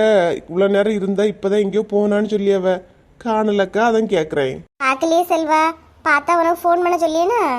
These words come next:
Speaker 1: ஆ, சரிக்கா, சரி, மறக்காம சொல்லுங்க. போன அடிச்சேன், எடுக்கல, பாத்துக்கிடுங்க. அது நல்லதாக்கா?
Speaker 2: எங்கேயும் போயிருக்க மாட்டா, இங்கதான் எங்கேயாவது இருந்து பேசிக்கிட்டு இருப்பா.
Speaker 1: ம், சரிக்கா, நான் பாக்குறேன்.
Speaker 2: வாங்கக்கா, போய் ஒரு சைக்கிள் எடுப்போம்.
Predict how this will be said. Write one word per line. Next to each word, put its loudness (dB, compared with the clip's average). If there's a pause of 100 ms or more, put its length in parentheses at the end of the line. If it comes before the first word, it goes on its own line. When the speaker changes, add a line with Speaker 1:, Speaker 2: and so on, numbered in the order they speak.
(320)
Speaker 1:
ஆ, 2 (220)
சரிக்கா, -2
சரி, -4 (140)
மறக்காம -4
சொல்லுங்க. -2 (460)
போன 0
அடிச்சேன், -2
எடுக்கல, -2
பாத்துக்கிடுங்க. -4
அது -2
நல்லதாக்கா? -2 (440)
Speaker 2:
எங்கேயும் 2
போயிருக்க 2
மாட்டா, 0 (380)
இங்கதான் 0
எங்கேயாவது 0
இருந்து -6
பேசிக்கிட்டு -2
இருப்பா. -4 (440)
Speaker 1:
ம், 2
சரிக்கா, 0
நான் 0
பாக்குறேன். 0 (280)
Speaker 2:
வாங்கக்கா, 0
போய் 2
ஒரு -8
சைக்கிள் -2
எடுப்போம். -2